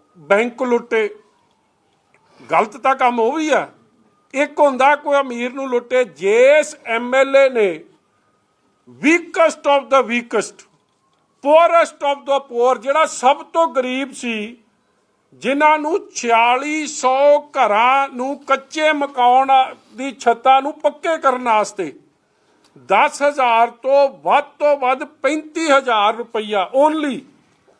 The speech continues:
ਛਿਆਲੀ ਸੌ ਬੈਨੀਫੀਸ਼ੀਅਰੀ, ਦੋ ਹਜ਼ਾਰ ਇੱਕੀ ਚ ਜਿਨ੍ਹਾਂ ਨੂੰ ਪੈਸੇ ਜਾਣੇ ਸੀ, ਉਹਨਾਂ ਨਾਲ ਠੱਗੀ ਠੋਰੀ ਮਾਰੀ,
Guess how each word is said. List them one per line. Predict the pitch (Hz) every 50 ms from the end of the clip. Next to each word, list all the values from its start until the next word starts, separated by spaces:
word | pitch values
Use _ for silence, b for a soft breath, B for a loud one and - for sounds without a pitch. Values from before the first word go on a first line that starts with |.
| _ _ _ _ _ _ _ _ _ _ _ _
ਛਿਆਲੀ | - - 226 220 233 240 254 269 285 302 311 311 294
ਸੌ | 226 - 269 277 285 294 302 - 269 294 311 302 - 359
ਬੈਨੀਫੀਸ਼ੀਅਰੀ, | 285 254 262 262 262 262 277 262 269 269 262 220 - 269 240 254 240 185 147 - _ _ _ _ _ _ _ _ _ _ _ _
ਦੋ | 131 123 185 214 247 269 285 285 269 285
ਹਜ਼ਾਰ | 277 240 254 262 269 269 285 277 269 -
ਇੱਕੀ | 254 254 - _ _ 277 285 294
ਚ | 285 285 285
ਜਿਨ੍ਹਾਂ | 285 233 220 247 247 247 262 262 269
ਨੂੰ | 269 277 277
ਪੈਸੇ | _ 254 233 233 220 - 254 247 254
ਜਾਣੇ | 247 233 220 226 240 247
ਸੀ, | 247 - 294 349 - -
ਉਹਨਾਂ | 233 254 285 294 311 311 311 311
ਨਾਲ | 302 311 311 302
ਠੱਗੀ | 240 240 262 240 240 294 294
ਠੋਰੀ | 226 277 277 277 285 285 277
ਮਾਰੀ, | 269 262 247 240 240 214 160